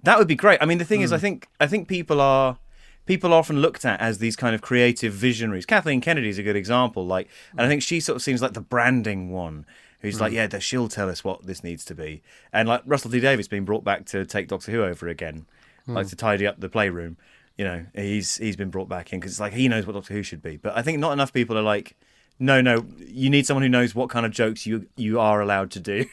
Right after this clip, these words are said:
Speaker 1: <laughs>
Speaker 2: Yeah.
Speaker 1: in that show, in that film."
Speaker 2: Yeah. Uh, Spunk. Um,
Speaker 1: Sp-, <laughs> Spunk. No, it's not.
Speaker 2: Yeah, no, not. So Huck says, "Don't worry, we have them tied on the end of a string."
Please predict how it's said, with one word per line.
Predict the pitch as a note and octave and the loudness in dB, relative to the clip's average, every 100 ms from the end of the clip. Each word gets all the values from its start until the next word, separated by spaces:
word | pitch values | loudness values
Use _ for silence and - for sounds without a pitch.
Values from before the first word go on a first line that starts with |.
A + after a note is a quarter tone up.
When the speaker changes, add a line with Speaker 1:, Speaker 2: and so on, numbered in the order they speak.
| - | -12
Speaker 1:
<laughs> | - - | -16 -4
Speaker 2:
Yeah. | C3 F#3 | 0 2
Speaker 1:
in | F3+ F3+ C#3+ | 2 0 4
that | C#3+ C#3+ - | 6 6 0
show, | - B2 A2+ G2+ F#2+ - - A2 - | -4 2 4 2 -4 -14 -12 -8 -4
in | A2 | -2
that | G#2+ | -2
film." | - G2+ F#2 - _ _ _ _ - | -2 -2 -4 -10 _ _ _ _ -12
Speaker 2:
Yeah. | G2 F#2 F#2 - _ - - - - _ _ | -8 -8 -10 -14 _ -20 -20 -20 -20 _ _
Uh, | - G#2+ G#2 | 0 0 0
Spunk. | - - F3+ F3 - - _ _ _ _ _ _ _ - | -4 2 4 4 0 -16 _ _ _ _ _ _ _ -2
Um, | D3 D3+ D#3 D#3 | 2 4 4 2
Speaker 1:
Sp-, | C#3 - - - - | -2 -8 -14 -14 -2
<laughs> | - C#3+ A#2 | 2 2 0
Spunk. | - - B2 A2+ - | -6 0 0 0 -2
No, | C3+ | 0
it's | A2+ G2 | 0 -2
not. | A2 - _ - - - - - | -8 -8 _ -20 -20 -20 -18 -8
Speaker 2:
Yeah, | D#3 E3 | -2 0
no, | C3 G#2+ | 0 0
not. | G#2 C3 - _ | 0 -4 -8 _
So | - F3 C3+ | 2 4 8
Huck | G3+ F#3+ | 6 6
says, | - - C#3 A2+ | 2 4 4 4
"Don't | - G#3 F#3+ | 4 4 4
worry, | C#3 A2+ G#2+ C#3+ - _ | 4 4 2 -2 -8 _
we | C#3 | -2
have | C#3+ D#3 - | 0 0 -2
them | D3 | -6
tied | - - E3 E3 | -6 -4 -2 0
on | D3+ | -2
the | D3 C#3+ | -2 -2
end | D3+ D3 | -2 -4
of | |
a | C#3 | -6
string." | - - C#3 G#2+ | -10 -10 -10 -8